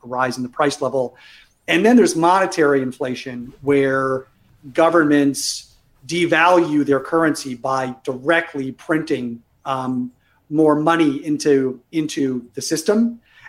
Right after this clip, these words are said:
And other countries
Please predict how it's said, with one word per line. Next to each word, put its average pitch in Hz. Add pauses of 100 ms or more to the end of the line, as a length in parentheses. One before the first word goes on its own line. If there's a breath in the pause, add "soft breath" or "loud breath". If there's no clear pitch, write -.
(140 loud breath)
And 147 (560)
other 165 (240)
countries 220